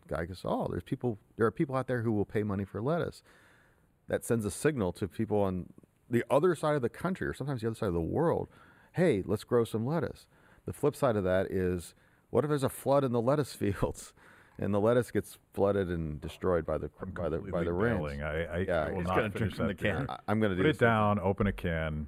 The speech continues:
Speaker 1: And, and, and
Speaker 2: It's
Speaker 1: we
Speaker 2: our
Speaker 1: need to
Speaker 2: experiment in socialism
Speaker 1: so,
Speaker 2: has failed.
Speaker 1: like, we need a system where people who wanna buy lettuce tonight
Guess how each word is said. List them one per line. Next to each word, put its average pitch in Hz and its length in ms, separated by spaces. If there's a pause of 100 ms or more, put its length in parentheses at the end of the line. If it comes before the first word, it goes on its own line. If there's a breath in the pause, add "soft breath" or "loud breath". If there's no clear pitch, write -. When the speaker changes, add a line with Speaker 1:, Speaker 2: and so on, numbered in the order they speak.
(140)
Speaker 1:
And, 113 320
and, 131 220 (120)
and 131 220 (140)
Speaker 2:
It's - 100
Speaker 1:
we 143 120
Speaker 2:
our 180 60
Speaker 1:
need 202 60
to 196 60
Speaker 2:
experiment 143 420
in 117 80
socialism 117 520
Speaker 1:
so, - 20
Speaker 2:
has 80 100
failed. 71 240
Speaker 1:
like, 107 160
we 147 220
need 226 100
a 123 60
system 95 680
where 104 220
people 190 240
who 131 80
wanna 123 220
buy 107 180
lettuce 156 340
tonight 82 440